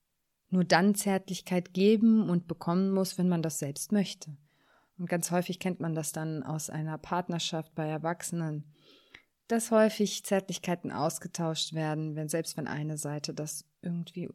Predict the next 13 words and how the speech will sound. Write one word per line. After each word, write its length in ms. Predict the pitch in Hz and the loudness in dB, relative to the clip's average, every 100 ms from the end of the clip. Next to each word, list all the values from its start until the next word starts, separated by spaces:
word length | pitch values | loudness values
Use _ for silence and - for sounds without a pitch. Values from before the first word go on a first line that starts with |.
| - | -10
gar 140 | 147 | -8
nicht 200 | 160 - | -8 -8
so 100 | - | -8
unbedingt 400 | 160 156 175 175 | -8 -6 -6 -4
möchte. 480 | 156 147 - 156 143 _ _ _ _ | -6 -6 -8 -10 -12 _ _ _ _
Hier 220 | - 175 | -6 -4
kommt 260 | 175 165 165 | -2 -4 -4
halt 200 | 156 - | -6 -6
wieder 180 | 160 156 | -4 -4
das 200 | 160 - | -4 -4
Thema, 460 | 180 202 214 214 - _ _ _ _ | 0 2 2 0 -8 _ _ _ _
mein 280 | 175 165 165 | -4 -2 -2
Körper, 640 | 170 151 - 190 196 226 | -4 -4 -4 -4 -4 -6